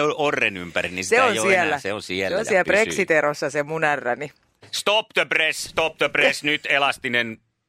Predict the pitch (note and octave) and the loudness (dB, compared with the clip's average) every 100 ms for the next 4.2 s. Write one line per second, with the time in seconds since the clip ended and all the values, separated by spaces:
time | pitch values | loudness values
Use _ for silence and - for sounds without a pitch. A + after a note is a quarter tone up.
0 | _ - D#3 D3 C3+ - A#2+ A2 G#2 G#2+ | _ -4 -2 0 -2 0 0 0 2 0
1 | G2+ F#2+ F2 - G4+ G#4 - - - - | 2 -2 -4 -8 -12 -12 -14 -16 -16 -18
2 | - C4 D#4 D4+ B3+ B3+ A#3+ A3+ B3 A3 | -14 -2 2 4 6 6 4 4 2 2
3 | G#3+ G#3+ G3 - A3 A3 G3+ E3+ F3 E3+ | 0 2 2 4 4 6 6 4 2 0
4 | - D#3 | 2 0